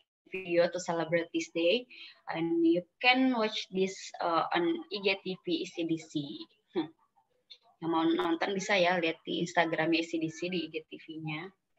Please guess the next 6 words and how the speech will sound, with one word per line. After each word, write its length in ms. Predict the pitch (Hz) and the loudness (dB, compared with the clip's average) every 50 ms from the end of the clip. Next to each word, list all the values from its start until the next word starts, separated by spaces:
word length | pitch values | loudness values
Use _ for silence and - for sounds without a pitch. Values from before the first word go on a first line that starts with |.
| _ 320 | _ -10
Hmm. 80 | 302 - _ _ _ _ _ _ _ _ _ _ _ - - - - - - - _ - | -10 -10 _ _ _ _ _ _ _ _ _ _ _ -18 -18 -18 -18 -20 -20 -18 _ -2
And 80 | 185 190 | 6 8
then 160 | 196 208 226 233 226 220 220 220 | 8 8 8 6 2 2 2 4
next 320 | 214 208 220 226 226 - | 6 6 6 6 4 0
is, 400 | - - 190 196 208 208 214 208 - 196 | -2 0 0 2 0 0 -2 0 2 6
uh, 400 | 180 175 170 170 170 170 - | 6 8 8 8 6 6 4